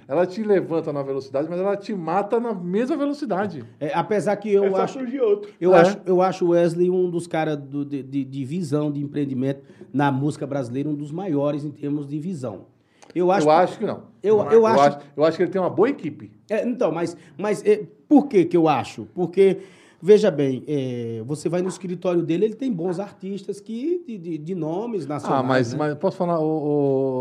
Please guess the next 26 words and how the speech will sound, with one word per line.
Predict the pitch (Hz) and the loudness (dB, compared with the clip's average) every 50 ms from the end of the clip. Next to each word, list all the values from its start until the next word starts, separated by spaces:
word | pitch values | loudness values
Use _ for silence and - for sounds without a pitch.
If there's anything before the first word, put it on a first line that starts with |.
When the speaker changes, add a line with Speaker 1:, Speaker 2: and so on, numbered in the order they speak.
| 127 123 117 113 | -4 -6 -6 -6
Speaker 1:
ô, | 113 | -6
Rodrigo? | 117 123 131 143 | -6 -4 -2 -2
Speaker 2:
A | 160 | 0
visão | 147 208 254 247 165 135 208 233 254 247 | 2 4 2 2 4 2 2 2 4 2
dele | 208 165 175 175 170 | 4 8 10 10 10
Speaker 1:
Não. | 165 151 | 10 8
Speaker 2:
em | 147 | 4
si | 120 - - 175 190 180 | 2 -2 -4 0 2 2
no | 165 160 151 | 2 2 2
negócio, | 147 143 139 123 117 120 120 110 104 - 135 | 0 -2 -2 -4 -6 -8 -8 -8 -10 -6 -2
Speaker 1:
Vender | 160 185 180 190 208 | -2 0 2 0 0
Speaker 2:
entendeu? | - 226 - | 0 0 -2
Eu | 190 | -2
acho | 165 147 | -4 -2
que | 165 | 0
Speaker 1:
Coca-Cola, | 160 160 160 | 2 2 2
Speaker 2:
ele | 156 | 0
tem | - 175 | -2 -6
uma | 175 | -4
Speaker 1:
vou | 170 170 | -4 -2
Speaker 2:
visão | 151 151 | 0 0
Speaker 1:
vender | 175 165 196 185 | 2 4 4 4
Coca-Cola | 190 190 185 170 - - 160 156 151 | 2 0 -4 -4 -4 -2 -2 -2 -2
gelada | 139 151 127 123 143 175 | -4 -4 -6 -6 -6 -8
é | 202 | -8
fácil. | - - - 180 - - _ | -8 -8 -8 -8 -8 -16 _